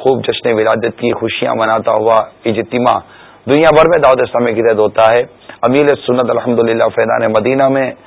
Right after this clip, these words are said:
جلوہ فرما ہوتے ہیں، خوب جشن ولادت کی بہاریں ہوتی ہیں۔ روزانہ مدنی مذاکروں میں جشن ولادت کی بہاریں ہیں، خوب خوب علم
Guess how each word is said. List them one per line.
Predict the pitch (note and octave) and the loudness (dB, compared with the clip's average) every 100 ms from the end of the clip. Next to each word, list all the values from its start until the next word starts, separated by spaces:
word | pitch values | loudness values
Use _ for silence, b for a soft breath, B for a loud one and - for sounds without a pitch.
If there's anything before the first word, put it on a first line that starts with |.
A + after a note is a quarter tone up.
| B B B | B B B
جلوہ | A#2 B2 B2+ | 2 2 2
فرما | B2+ B2 B2+ | 2 2 2
ہوتے | A#2+ A2+ | 2 -2
ہیں، | A#2 | -4
خوب | G#2 C#3+ | -2 -2
جشن | A#2+ - A#2+ | -2 0 0
ولادت | A2+ A2+ A#2 A2+ | 0 0 0 -2
کی | A2+ | -4
بہاریں | G2 G2+ A#2+ A2+ | -4 0 2 2
ہوتی | G#2 A2 | 0 -2
ہیں۔ | G#2+ G2 - B B B | -4 -6 -12 B B B
روزانہ | D3 F3 F#3+ E3+ D3+ | 4 6 4 4 2
مدنی | D3+ C#3 | 2 2
مذاکروں | B2 C3 - C3 B2+ | 2 2 2 0 2
میں | B2+ | 0
جشن | A#2 A2+ B2 A2 | 0 -2 -2 -2
ولادت | G#2+ A2 A2 G#2 | 0 0 -2 -4
کی | A2 | -4
بہاریں | G2+ G2 A2 A2 | -2 0 2 0
ہیں، | G#2+ G#2 - B B | 0 -4 -6 B B
خوب | - D3+ C#3 | -4 0 0
خوب | D3+ C3 - | 0 -2 0
علم | B2+ B2+ | 0 0